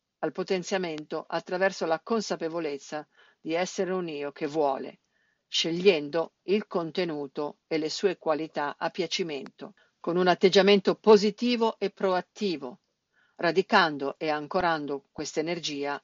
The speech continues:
all'io, consentendo così scelte responsabili,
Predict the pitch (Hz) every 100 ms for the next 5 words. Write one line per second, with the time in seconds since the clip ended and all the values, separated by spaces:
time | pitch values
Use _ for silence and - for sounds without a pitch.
0 | _ 156 151 156 139 131 - _ _ _
1 | _ _ - 165 - 208 214 165 170 170
2 | 214 185 - 220 175 139 147 151 - 190
3 | 185 - 151 131 147 156